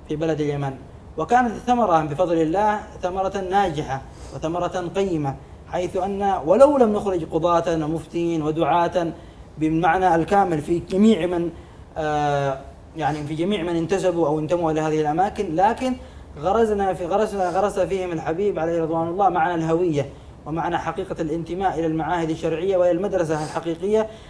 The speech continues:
التي بهذا الانتماء لم يختلطوا مع أحزاب سياسية، لم يختلطوا مع أحزاب صراعية، لم يختلطوا مع أحزاب أصحاب إشكالية أو أي مسميات مختلفة في، في بلادنا ولا في أماكن أخرى. فجعلهم الله سبحانه وتعالى،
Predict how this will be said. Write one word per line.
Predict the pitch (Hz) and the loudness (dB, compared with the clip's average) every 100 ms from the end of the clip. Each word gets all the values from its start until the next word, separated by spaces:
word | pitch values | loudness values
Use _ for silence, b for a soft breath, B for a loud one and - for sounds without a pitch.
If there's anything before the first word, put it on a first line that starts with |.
| B | B
التي | 170 185 185 190 | -6 -6 -4 -4
بهذا | 175 185 226 214 | -2 2 4 4
الانتماء | 202 208 202 202 220 226 - - - | 2 0 -2 0 2 0 -4 -16 -6
لم | 180 190 | -4 -2
يختلطوا | 180 - 180 175 | -2 0 -2 0
مع | 170 151 160 | -2 2 0
أحزاب | 160 151 151 | 0 -2 -2
سياسية، | 139 147 143 151 175 175 165 | -4 -4 -4 -4 -2 0 0
لم | 156 | 0
يختلطوا | 160 160 151 156 | -2 -4 -2 -2
مع | 147 147 | 0 0
أحزاب | 139 151 143 | 0 -2 -2
صراعية، | 151 143 147 165 175 165 | -2 0 2 2 0 0
لم | 156 | 0
يختلطوا | 156 175 160 165 | -2 -2 -2 -2
مع | 151 151 B B B - | -2 -2 B B B -10
أحزاب | 160 156 180 170 | -8 -2 0 0
أصحاب | 151 156 147 | -2 -2 -2
إشكالية | 143 - 151 160 180 180 | -6 -6 -4 -2 0 0
أو | 160 160 - 175 | 2 2 0 0
أي | 226 214 | 0 0
مسميات | 190 185 175 185 185 214 156 | -2 -4 -4 0 4 6 6
مختلفة | 160 160 185 165 151 | 2 0 -2 0 -2
في، | 147 151 B B B - | 0 -2 B B B -2
في | 160 | 0
بلادنا | 151 156 202 226 | 2 2 2 2
ولا | 220 214 | 2 2
في | 214 170 | 2 -2
أماكن | 175 160 165 | -2 -4 -4
أخرى. | 185 202 226 - - | -4 -2 -2 -2 -4
فجعلهم | 170 202 208 208 190 180 | -2 0 0 0 0 -2
الله | 180 170 | -2 -4
سبحانه | 160 160 175 165 | -4 -6 -4 -4
وتعالى، | 160 160 196 214 | -4 0 0 0